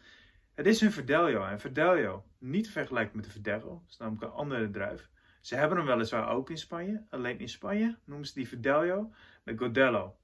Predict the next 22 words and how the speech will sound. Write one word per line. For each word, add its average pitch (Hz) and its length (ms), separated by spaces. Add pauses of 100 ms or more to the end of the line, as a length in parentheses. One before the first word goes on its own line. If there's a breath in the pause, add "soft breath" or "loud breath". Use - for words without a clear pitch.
(140)
En 117 160
Godello 147 380
die 120 100
komt 131 160
ook 131 120
eigenlijk 127 300
alleen 131 220
maar 123 160
voor 117 320 (440 loud breath)
in - 120
het 123 160
noordelijk 147 440
gelegen 123 320
Galicië, 147 680
waar 113 160
ze - 80
dus 120 160
ook, 139 220
net 135 280
als 156 140
in 135 120
Alentejo, 123 840